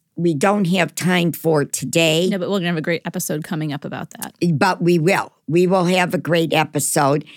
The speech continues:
Speaker 1: I'm, uh, going to probably bring one of my top alteration people on the show to give you hints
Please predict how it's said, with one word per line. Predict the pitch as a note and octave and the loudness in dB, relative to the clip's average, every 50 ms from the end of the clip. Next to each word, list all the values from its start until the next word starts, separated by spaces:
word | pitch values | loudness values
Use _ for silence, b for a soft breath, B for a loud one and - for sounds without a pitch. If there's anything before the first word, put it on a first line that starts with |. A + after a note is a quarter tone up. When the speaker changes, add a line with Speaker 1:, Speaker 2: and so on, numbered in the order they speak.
| B B B B B B B _ | B B B B B B B _
Speaker 1:
I'm, | E3+ E3+ F3 F#3 F#3+ F#3 F3+ F#3+ F#3 - F3+ F3+ - _ | 2 2 2 2 2 2 0 0 -2 -6 -8 -8 -2 _
uh, | F3+ E3+ D#3+ D#3 D#3+ D#3+ | 2 2 4 4 2 0
going | D3 - - G#3 A3+ A3+ A#3 A#3 | 0 0 2 2 2 2 2 2
to | G3 G3+ | 0 0
probably | F#3 - - - - G#3 A3 B3 A#3+ G3+ A#3 A3+ F3 F#3+ G3 G#3 F#3+ | -2 -4 -12 -2 0 0 2 2 2 0 0 0 0 2 2 2 2
bring | F3+ C#3+ E3 F#3 G3 F#3 F#3 F3+ | 0 0 0 2 2 2 2 2
one | E3+ E3+ F3+ F#3 F#3 F3 | 2 2 2 2 2 0
of | F3 C#3 C3 D3 | 0 -2 0 0
my | E3+ F3+ E3+ E3 E3 E3 D#3+ E3 F3 - _ _ | 0 2 2 2 2 0 0 0 -2 -6 _ _
top | - - F3 F3 F3 F3 F3 - _ _ - - _ _ _ _ _ | -4 0 0 2 0 0 -2 -8 _ _ -20 -20 _ _ _ _ _
alteration | E3+ F#3 G3 D3 E3 D#3+ D3+ F3+ F#3 F3+ D3 - - D3+ D#3 - | 0 0 2 2 0 0 2 2 2 2 0 -2 0 0 -2 -2
people | - - F3 E3 - - D#3 D#3 - - | 0 0 0 -2 0 0 0 -2 0 0
on | - D#3+ D#3+ D#3 D#3 D#3 | 0 2 2 4 4 2
the | D#3 D3 | 0 0
show | - - - - F3 D3 B2+ B2 B2+ - - b b b b b _ | -2 -2 0 0 2 2 2 0 -4 -6 -12 b b b b b _
to | _ - - A#3 A#3+ A3+ G#3+ G#3 G3+ G#3 A3 - - A4 - _ _ - D#3+ A3+ | _ -2 -2 0 2 2 2 2 2 0 -2 -4 -8 -14 -20 _ _ -12 -10 -4
give | G#3 F3+ B3 C4+ A3+ F#3 | 0 0 2 2 2 2
you | G3 A3 G#3+ G3 | 2 2 2 2
hints | D#3 - - A3 A#3 A#3 G3 D3+ C3 - - - | 0 2 2 2 2 2 2 0 -2 -2 -4 -6